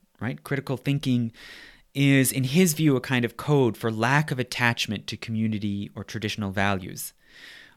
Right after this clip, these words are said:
okay? And, uh, encouragement to join a kind of disconnected, roving, international class. So in chapter six, The New Aristocracy, Deneen argues that this form of education actually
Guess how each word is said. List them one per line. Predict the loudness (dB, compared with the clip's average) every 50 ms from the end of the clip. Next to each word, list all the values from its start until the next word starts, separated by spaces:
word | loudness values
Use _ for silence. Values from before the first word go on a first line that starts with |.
| -14
okay? | -12 -8 -6 -6 -6 -6 -10 -20 _ _ _ _ _ _ _ _ _ _ _ _ _ _ _ -10 -10 _ _ -4
And, | -2 0 0 0 0 0 0 -2 -4 -6 -10 -8 -6
uh, | -4 -4 -4 -4
encouragement | -4 -4 -4 2 4 4 4 4 4 0 -2 -2 -2
to | -4 -6
join | -4 -2 0 2 2 2 0 0 -4
a | -8
kind | -6 -4 -4 -2 -4
of | -4 -2
disconnected, | -2 -2 -2 -2 -2 -2 -2 -2 -2 -2 -4 -4 -4 -4 -4 -4 -6 -2
roving, | 0 2 2 2 2 0 0 0 0 -2 -2 -6 -4 _
international | -2 -2 0 0 -2 0 0 2 0 0 0 -2 -4 -4 -4 -4 -6 -8 -10 -12 -14 _
class. | -10 -6 -6 -4 -4 -6 -10 -12 -14 -16 -18 _ _ _ _ _ _ _ _ _ _ _ -20 -20 -20 -20 -20 -20 -20 -20 -20 -20 -20 -20 -20 -20 -20 -20 -20 _ _ _ _ _ -20 _ _ _ _ _ _ _ _
So | 0 2 4
in | 4
chapter | 4 4 4 2 2 -2
six, | 0 2 2 2 2 2 2
The | 2 4
New | 4 6 6 6
Aristocracy, | 6 6 6 6 4 4 4 4 4 4 2 0 0 0 0 0
Deneen | 0 0 0 2 2 0 0
argues | 0 0 -2 0 0 -2 -2 0 0
that | -2 -2 -2 _
this | 2 2 4 2 0
form | 0 2 2 2 4 4
of | 2 0
education | -2 -4 -4 -4 -4 -2 0 0 0 0 -2 -2
actually | 0 -2 -2 -2 -2 -2 -2 -2 -2 -4 _